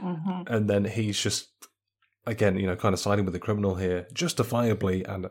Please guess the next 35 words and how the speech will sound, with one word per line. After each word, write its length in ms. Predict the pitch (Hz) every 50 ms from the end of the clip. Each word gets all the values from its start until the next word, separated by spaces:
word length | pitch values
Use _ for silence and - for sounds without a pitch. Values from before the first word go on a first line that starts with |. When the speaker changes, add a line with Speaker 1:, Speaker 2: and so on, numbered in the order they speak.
| - _
Speaker 2:
sh-, 420 | - - - - - - - - 135
shittishly, 540 | - - - 101 - 98 92 90 90 87 - - - - - - - _ -
kind 180 | - 101 90
of 80 | 90 87
like, 220 | - - - - -
Speaker 1:
<laughs> 680 | 226 - - _ _ _ _ _ _ _ _ _ -
Speaker 2:
"And 320 | - 92 92 92 92 90 - - - 113 95
what 240 | 98 95 92 98 104
are 20 | 104
you 60 | 95
gonna 180 | 98 92 90
do 260 | 90 87 98 98 104 104
about 300 | 92 95 90 87 90 92
it?" 220 | 92 92 - - _ _ -
She 140 | - - 95
just, 400 | 90 - - - - - - -
<laughs> 200 | 131 107 - -
just 200 | - - - -
spits 400 | - - - 98 - - - 113
on 80 | 101 95
his 140 | 92 90
carpet, 420 | - - 101 92 92 - 104 101 -
flips 340 | - - 104 98 101 - -
him 100 | 101 98
off, 200 | 98 98 - -
and 160 | 110 104 101
leaves. 440 | 101 120 151 170 139 110 107 - - -
Speaker 1:
<laughs> 60 | - - - - - - - - - 220 220 - - 302 285 233 - -
Exactly. 840 | - 202 202 - - - - - - - - - - - 240 - - _ - - - - - - - - - - - - _ _ _ _ -
Speaker 2:
So 140 | - - -
there's, 300 | - 139 143 143 135 -
there's, 300 | - - 139 139 131 -
there's 380 | - - 156 113 147 139 - -
just, 300 | - 170 160 - - - - - _ _ _ _ _ _ _ _ _ _ _ - - - _ _ -
uh, 80 | - -